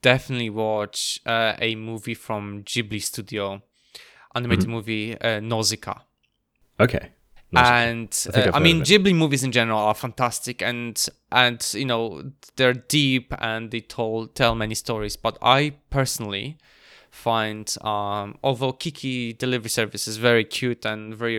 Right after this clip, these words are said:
Speaker 1: rela-, relaxing, but, and I really love it, but I think the best movie out of all of hi-,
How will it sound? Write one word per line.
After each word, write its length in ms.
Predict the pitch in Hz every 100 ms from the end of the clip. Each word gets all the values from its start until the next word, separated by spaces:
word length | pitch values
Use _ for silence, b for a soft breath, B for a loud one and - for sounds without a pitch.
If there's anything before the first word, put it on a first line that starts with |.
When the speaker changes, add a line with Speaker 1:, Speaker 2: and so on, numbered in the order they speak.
| 107
Speaker 1:
rela-, 160 | 117
relaxing, 720 | - 120 120 120 - 90 71 101 B B 151
but, 380 | - 117 113 - -
and 220 | 110 110
I 60 | 110
really 300 | 113 117 110
love 200 | 120 131
it, 140 | 110 -
but 140 | 113 107
I 80 | 117
think 340 | - 143 127
the 80 | 110
best 440 | 104 139 143 -
movie 400 | 131 120 110 110
out 200 | - 107
of 140 | 110 -
all 400 | - 135 135 131
of 160 | 120 107
hi-, 280 | 120 110